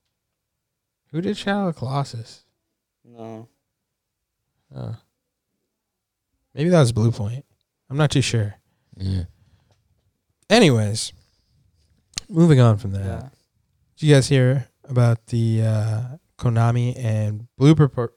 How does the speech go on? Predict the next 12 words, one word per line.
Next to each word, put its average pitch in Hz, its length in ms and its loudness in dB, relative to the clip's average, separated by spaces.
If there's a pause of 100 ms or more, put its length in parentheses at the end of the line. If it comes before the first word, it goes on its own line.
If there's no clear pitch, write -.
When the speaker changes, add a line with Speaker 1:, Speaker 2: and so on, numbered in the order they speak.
(120)
Speaker 1:
partnership? 110 600 -8
Carter 113 460 2
was, 120 240 -8 (200)
was - 100 -16
talking 113 260 -2
to 110 40 -4
me 110 100 -2
a 107 80 -2
lot 107 140 -2
about 110 240 -4
that. 113 280 -2 (220)
Speaker 3:
Yeah. 98 220 -20